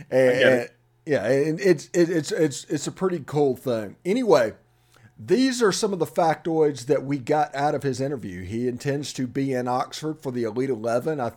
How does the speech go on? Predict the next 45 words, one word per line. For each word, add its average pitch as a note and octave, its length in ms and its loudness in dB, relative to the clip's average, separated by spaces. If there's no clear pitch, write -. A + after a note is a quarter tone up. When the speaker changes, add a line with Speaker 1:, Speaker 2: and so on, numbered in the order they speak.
Speaker 1:
um, A2+ 220 -4
when C#3 120 -4
is B2 140 -6
that? G2+ 160 -8
May A#2 160 -4
seventh C3 600 -4
or C3 120 -8
something D3+ 300 -6
Speaker 2:
May D3 40 0
Speaker 1:
like C#3+ 80 0
Speaker 2:
seventh. D#3+ 320 -2
Speaker 1:
that? G#3 60 -16
Speaker 2:
Yep. - 100 -14
Speaker 1:
Um, B2+ 300 -2
so C3 140 -6
that'll C#3+ 260 2
be D#3 80 2
the C#3 120 -2
next C3+ 300 -2
time C#3+ 260 0
he C#3 100 -2
will B2+ 180 -2
be F#3+ 400 0
in D3+ 160 -4
town. B2 420 -4
And B2+ 140 -6
also, F3 440 2
he D3+ 140 -2
is A#2+ 140 -4
working F#3 420 -2
to D3+ 140 -8
set E3+ 320 -2
up D3+ 160 0
his C#3 160 -4
official F#3 400 -4
visit C3 560 -4
for F#3 240 2
the G3 220 0
L D#3+ 180 6
S D3+ 240 0
U G3+ 140 -6
game B2+ 520 -2
in C3+ 260 -4
the A2+ 100 -2
fall, A#2+ 680 2